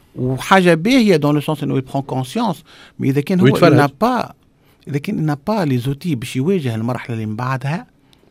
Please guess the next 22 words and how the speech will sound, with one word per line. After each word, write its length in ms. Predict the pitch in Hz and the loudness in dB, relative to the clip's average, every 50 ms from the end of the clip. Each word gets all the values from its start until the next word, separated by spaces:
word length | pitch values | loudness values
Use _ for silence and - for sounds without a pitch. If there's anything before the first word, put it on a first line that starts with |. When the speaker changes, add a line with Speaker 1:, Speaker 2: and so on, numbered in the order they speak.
| _ | _
Speaker 2:
ما 60 | 104 | -8
نتعديوش. 480 | 98 92 95 92 85 90 82 - - - - | -4 -2 -2 -2 -2 -4 -8 -8 -10 -8 -2
Speaker 1:
ما 120 | 147 185 | 0 0
نتعديوش. 540 | 196 185 139 135 135 120 110 98 87 - - - | 0 0 -2 -6 -6 -6 -8 -10 -12 -12 -10 -8
هذه 340 | 131 127 190 214 202 160 139 | -4 -2 0 0 0 0 -2
بالضبط 600 | 120 113 123 110 117 160 196 208 220 - - - _ | -2 -2 -4 -4 -2 -4 -2 -2 -4 -8 -8 -20 _
كيما 380 | - 175 185 202 214 240 262 _ _ - - - _ _ _ _ - | -2 0 2 2 0 -2 -6 _ _ -20 -20 -20 _ _ _ _ -4
ال-، 220 | 131 131 131 123 | -2 -2 0 -2
العظمه 600 | 120 117 120 113 110 139 175 185 240 240 277 - - - | -2 -2 -4 -2 0 0 0 0 0 -2 -2 -2 -4 -4
اللي 140 | 135 139 | -4 -4
كي 100 | 139 - | -4 -4
تتفقس 500 | - 156 151 - - 175 - - 147 - | -6 -6 -6 -2 -4 -4 -4 -4 -6 -4
من 120 | 156 143 139 | -2 -2 -2
برا 280 | 135 147 147 127 117 | -2 -4 -4 -4 -4
تعمل 340 | 104 _ - 120 120 120 117 | -6 _ -4 -2 -2 -2 -4
اومليت، 520 | - - 117 113 139 185 247 262 - _ - _ _ _ _ _ _ | -4 -2 0 0 0 0 -2 -6 -10 _ -20 _ _ _ _ _ _
كي 80 | - 170 | -8 -8
تتفقس 460 | - 175 - - 208 - - 160 - | -8 -8 -8 -8 -8 -6 -6 -6 -4
من 160 | 165 160 151 | -2 -2 -2
داخل 300 | 147 180 208 - 202 202 | -2 -2 -2 -2 -2 -4
يخرج 180 | 214 202 - 190 | -2 -4 -4 -6
فلوس. 520 | - - 185 175 147 - - - - - | -4 -4 -4 -4 -4 -8 -10 -16 -20 -20